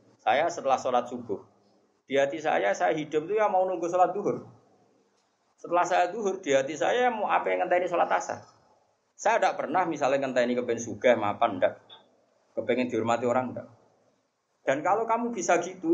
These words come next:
itu berarti dua puluh empat jam kamu dianggap sholat sama Allah Subhanahu wa Ta'ala. Nah, itu yang dikatakan oleh Ka'bul Akhbar, di antara ciri umat Muhammad sallallahu alaihi wasallam adalah mereka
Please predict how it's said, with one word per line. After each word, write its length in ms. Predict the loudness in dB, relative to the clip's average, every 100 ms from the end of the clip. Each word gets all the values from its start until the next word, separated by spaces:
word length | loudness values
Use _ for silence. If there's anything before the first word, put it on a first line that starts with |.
| 0
itu 40 | -4 -8 _ _ _ 0
berarti 400 | 2 2 -2 -6
dua 320 | 2 2 2
puluh 160 | -2
empat 240 | 0 0 -2
jam 160 | 0
kamu 240 | 0 0 2
dianggap 320 | 2 2 -2
sholat 320 | 0 0 0
sama 240 | 0 0 0
Allah 160 | 0
Subhanahu 320 | 0 0 0
wa 140 | -2 -4
Ta'ala. 260 | -6 -10 -20 _ _ _ _ _ -2
Nah, 60 | 0
itu 80 |
yang 160 | 0 -2
dikatakan 480 | 0 0 2 0 0
oleh 240 | 0 0
Ka'bul 320 | 0 0 -2
Akhbar, 480 | -2 0 2 2 2 -14 _ _ _
di 160 | -6 -2
antara 480 | 0 2 2 2 -2
ciri 320 | -4 -2 -2
umat 320 | 0 -2 -2
Muhammad 400 | -2 0 0 0
sallallahu 560 | 0 0 2 2 4 2
alaihi 240 | 2 0
wasallam 480 | 0 0 0 2 2
adalah 400 | 0 0 0 0
mereka 640 | 2 0 0 0 0 -2